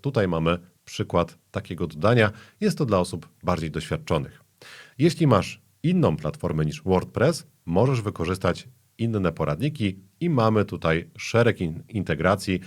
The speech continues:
Możesz to połączyć na przykład z różnymi sklepami czy też rozwiązaniami. Mamy również możliwość dodania tego do Google Tag Managera.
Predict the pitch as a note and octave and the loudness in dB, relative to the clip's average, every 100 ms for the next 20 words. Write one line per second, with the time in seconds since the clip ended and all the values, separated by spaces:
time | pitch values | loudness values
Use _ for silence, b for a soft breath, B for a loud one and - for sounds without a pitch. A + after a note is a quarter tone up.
0 | B B - E2+ G2+ F#2 - E2 E2 E2+ | B B -4 0 0 -2 -6 -2 0 -2
1 | D#2 - - - - D#2+ D#2 - - E2 | -6 -12 -14 -14 -4 -4 -4 -12 -10 -2
2 | A#2 G#2+ F2+ F2 E2+ E2 - - D#2+ D#2 | 0 0 -2 -2 -2 -6 -10 -8 -8 -4
3 | D#2+ D#2+ D#2 - D#2+ - D#2+ D#2 D2+ D2 | -2 -4 -6 -10 -10 -8 -6 -4 -4 -4
4 | D#2 F2 C#3+ D#3 - _ _ - G2+ C3 | -2 0 0 -2 -12 _ _ 0 2 4
5 | A2 F#2+ F#2 - - - F#2+ F#2 F2 E2+ | 2 0 -2 -2 -10 -2 -2 -2 -2 -2
6 | D#2+ D#2 E2 D#2+ D2+ E2 D#2+ D2 D#2 C#2 | 0 -2 0 0 -2 -4 -4 -4 -4 -6
7 | - - G2 E2 C#2+ G2 G2 G#2+ C#3+ E3 | -10 -6 -4 -2 -2 -4 -2 0 2 4
8 | C#3 | 4